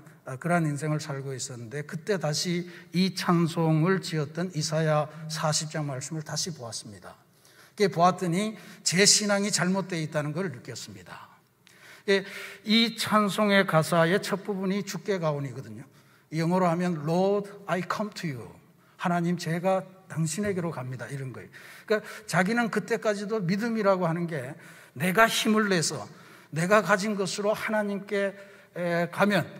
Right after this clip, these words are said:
하나님이 나를 붙드셔서 나를 막 힘도 주시고, 그래서 독수리 날개처럼 막 솟아올라서 인생을 끝내주게 만드는 이런 것으로 생각을 했다는 거예요. 그러니까 출발은 내가 하고, 하나님이 그 다음에 묶어서 이제 해주는 거예요.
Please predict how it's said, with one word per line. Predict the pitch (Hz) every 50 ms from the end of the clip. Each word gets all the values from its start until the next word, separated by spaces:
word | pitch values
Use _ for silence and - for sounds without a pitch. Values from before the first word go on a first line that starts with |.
| - - - -
하나님이 | - - 196 220 226 220 214 202 202 208 202
나를 | 185 156 160 170 190 196 185
붙드셔서 | - - 160 - - 208 185 - 190 175 - 180 170 143 147 170 - - - - - - -
나를 | 151 156 160 170 180 180
막 | 175 180 175
힘도 | 175 - - 208 202 190 208 202
주시고, | 180 180 165 - - 175 180 180
그래서 | 165 165 180 - 190
독수리 | - - 151 143 - - 196 185 190
날개처럼 | 185 165 170 170 160 175 180 175 180 180 180 - - - 175 170
막 | 165 160 165 -
솟아올라서 | - - 175 - 180 170 170 170 170 170 156 190
인생을 | 165 151 160 151 190 180 180 180
끝내주게 | - - 240 240 240 233 190 208 190 202
만드는 | 180 156 143 143 127 147 147 135 117 104 - - - - - - - - -
이런 | 214 214 214 226 226
것으로 | 208 208 185 - - 196 185
생각을 | 175 - - 170 156 156 151 143 135 -
했다는 | 110 107 - - 104 98 -
거예요. | - 113 131
그러니까 | 165 190 180 202 196 202 202 - - - - - -
출발은 | - - 240 247 240 233 247 233 233 214
내가 | 185 170 170 185
하고, | 160 175 185 180 139 - - - - - -
하나님이 | - - 202 214 220 208 202 196
그 | 170 180
다음에 | 156 175 185 185 185 180
묶어서 | 156 143 175 180 - 190 165 147 180 202 220 - - - - - -
이제 | 165 143 156
해주는 | 151 139 127 127 127 107
거예요. | 101 90